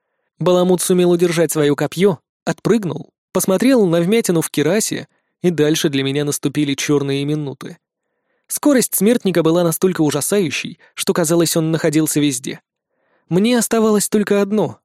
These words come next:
бороться за жизнь, не замечая многочисленных порезов. Однако всё имеет свойство заканчиваться, в том числе и мои силы.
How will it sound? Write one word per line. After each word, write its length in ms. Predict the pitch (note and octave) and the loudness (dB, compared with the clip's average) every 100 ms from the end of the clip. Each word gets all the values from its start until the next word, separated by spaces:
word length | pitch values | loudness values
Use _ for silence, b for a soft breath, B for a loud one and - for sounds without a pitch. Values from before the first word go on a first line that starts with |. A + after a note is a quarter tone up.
| _ | _
бороться 580 | D3 D3 C#3+ D#3 - E3+ | -2 0 2 2 2 0
за 160 | D3 E3 | 2 2
жизнь, 300 | F#3 G#3 C3+ | 2 0 -2
не 120 | C#3 | -2
замечая 460 | C#3 D#3+ D#3+ F#3+ C#3+ | 0 -2 0 -2 -2
многочисленных 640 | C#3 D3 F#3 E3 D3+ D3+ | -2 -2 -2 0 -2 -2
порезов. 480 | F3 F#3 C3+ - - _ _ _ _ _ _ | -2 -2 -2 -8 -20 _ _ _ _ _ _
Однако 380 | D#3+ D#3 C4 C4+ | -4 0 0 2
всё 280 | - F#3+ C4 | 2 4 4
имеет 360 | C#4+ C4 A#3+ | 4 2 0
свойство 440 | - D3+ D3+ - D3+ | 2 2 2 2 0
заканчиваться, 800 | F3+ A3 D#3 - - - - B B - | 2 0 -2 -4 -8 -10 -12 B B -10
в 100 | - | 0
том 160 | F#3 | 0
числе 340 | B3+ - D#3 D3 | 2 0 0 2
и 40 | |
мои 220 | G3 G3 | 2 0
силы. 440 | F#3+ - C3 B2 | 0 -4 -8 -10